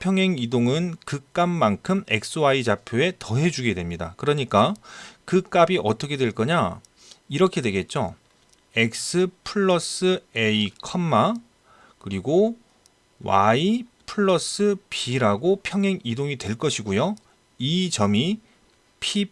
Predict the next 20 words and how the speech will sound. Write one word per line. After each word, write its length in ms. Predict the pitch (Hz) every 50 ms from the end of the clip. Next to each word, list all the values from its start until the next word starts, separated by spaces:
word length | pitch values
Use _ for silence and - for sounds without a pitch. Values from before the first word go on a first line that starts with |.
| _ _
프라임이라고 1040 | - - - 208 202 196 196 - - - 120 123 127 120 110 101 90 110 135 175 190
우리가 240 | 123 113 107 110
이름 360 | 123 - 104 110 120 143 147 120
붙인 380 | 107 - - - - 165 160
점이 240 | - - 101 117 120
되겠습니다. 560 | 107 98 95 - - - 92 82 78 80 73 - _ _ _ - - - - - - - - - - _
자, 140 | - - 170
그런데 580 | - 156 175 202 208 175 127 113 120 151 202 - _ _ - - - - - - - - - _ _ - _ _
지금 340 | - - 160 170 202 196 180
증명의 800 | - - 131 151 165 175 175 170 165 175 185 196 202 202 202 190
시작에 880 | - - - - - - 202 180 117 113 101 113 123 113 87 87 87 - _ - - _ _
그 280 | - - 165 208 214 196
점을 500 | - - 104 113 123 117 107 127 151 - - _ _
X 320 | 113 120 120 - - - 185 -
프라임, 440 | - - - 170 170 180 180 175 -
Y 260 | - - - 113 147
프라임이라고 680 | - - - - 185 180 180 175 170 160 143 131 135 156
잡아줬으니까 1080 | 147 - - - 101 139 143 143 127 - - 110 98 90 82 - - 185 156 98 80 - _ _ _ _ _ _ _ _ _ _ _ _ _ _ _ _
X 400 | - 120 139 135 - - - 196 185 -
프라임은 1040 | - - 196 185 180 180 175 175 175 175 180 180 185 185 185 190 185 190 196 196